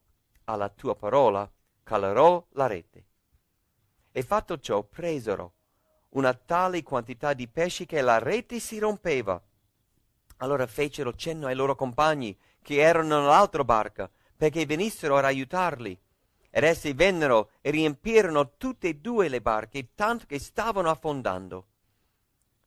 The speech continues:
Vedendo questo, Simon Pietro si gettò ai piedi di Gesù, dicendo: "Signore, allontanati da me, perché sono un uomo peccatore."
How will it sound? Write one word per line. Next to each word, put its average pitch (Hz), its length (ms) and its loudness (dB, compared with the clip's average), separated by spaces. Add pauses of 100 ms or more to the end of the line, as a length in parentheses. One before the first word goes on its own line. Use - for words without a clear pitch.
(220)
Vedendo 113 600 -4
questo, 95 580 -12 (540)
Simon 131 460 -2
Pietro 131 420 -2
si 131 240 -8
gettò 131 680 0
ai 117 200 -4
piedi 165 400 -6
di 147 120 -8
Gesù, 123 320 -6
dicendo: 120 420 -4
"Signore, 160 640 4 (360)
allontanati 170 800 4
da 151 120 4
me, 147 340 -4 (160)
perché 147 260 -8
sono 175 440 2
un 135 240 -4
uomo 165 420 6
peccatore." 113 760 -8